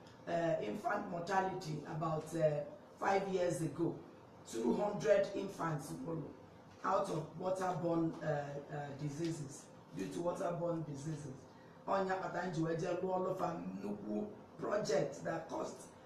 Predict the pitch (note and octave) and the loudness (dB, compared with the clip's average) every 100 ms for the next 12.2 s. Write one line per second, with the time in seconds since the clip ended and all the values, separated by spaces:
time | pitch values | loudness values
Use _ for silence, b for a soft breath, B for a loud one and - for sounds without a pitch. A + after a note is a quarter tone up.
0 | B F#3+ F#3 - D3+ - F#3+ F#3 F#3+ F#3+ | B 0 2 2 0 4 4 6 4 4
1 | D#3 - F#3+ F#3 F3+ E3 D#3+ C3+ B2+ B | 0 0 0 0 2 0 0 -2 -4 B
2 | B B B G#3 A3 E3+ F#3 F3+ F#3 G#3 | B B B 2 4 2 0 0 0 -2
3 | G#3 G3 F3+ D#3+ E3 D#3 G#3 A3 G3+ F3+ | 2 2 4 2 2 2 2 2 2 0
4 | E3+ F3 D#3 E3+ E3 E3+ D#3+ F3+ - F#3 | 0 0 2 2 0 0 -2 -2 -4 -2
5 | E3+ E3 - E3+ F3 E3+ E3 D#3+ - - | -4 -6 -10 -10 -6 -4 -4 -4 0 0
6 | F#3+ G3 - - - - B B B D#3 | 0 -2 -4 -10 -14 -12 B B B -2
7 | D#3+ - - B3+ - - A3+ A3 A3 G#3+ | 2 4 4 2 -4 4 6 6 2 2
8 | F#3+ F3+ F#3 F#3 F#3 F3 E3+ - D#3 - | 2 4 4 4 4 2 2 -2 -2 -2
9 | D#3+ D#3+ - D#3 C#3 - D#3+ D3+ - - | -4 -6 -4 -2 -2 -4 -4 -4 -4 -10
10 | - - B B B - B3+ C#4 A#3+ F#3+ | -16 -18 B B B 0 4 6 4 2
11 | G#3 A3+ A3+ G#3+ G#3+ A3+ G#3 F#3+ F#3 D#3+ | 4 4 4 4 4 6 4 4 2 2
12 | D3+ | 4